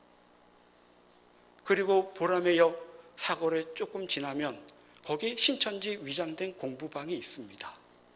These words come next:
그리고 거기 근처에 또 하나님의 교회가 크게 있고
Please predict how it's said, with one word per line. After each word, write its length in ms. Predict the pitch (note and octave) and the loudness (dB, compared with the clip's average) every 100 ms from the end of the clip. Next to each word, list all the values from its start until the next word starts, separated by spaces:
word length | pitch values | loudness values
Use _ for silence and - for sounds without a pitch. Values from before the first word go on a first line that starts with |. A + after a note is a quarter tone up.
| - _ _ - - - - | -20 _ _ -20 -20 -18 -4
그리고 260 | F3+ G3+ | 0 0
거기 280 | D#3+ D#3 A3+ | -2 0 0
근처에 540 | - F3+ E3+ E3+ D3+ | 0 -2 2 2 2
또 280 | - B2+ A2 - - - - | 2 -4 -4 -18 -20 -18 -2
하나님의 520 | - G#3+ F#3 D#3+ C#3+ | 0 2 2 0 -2
교회가 340 | - C#3 C3 C3 | 0 -2 0 2
크게 340 | - - A3 | 2 2 2
있고 420 | C3 - B2 G#2+ | 2 -4 -8 -8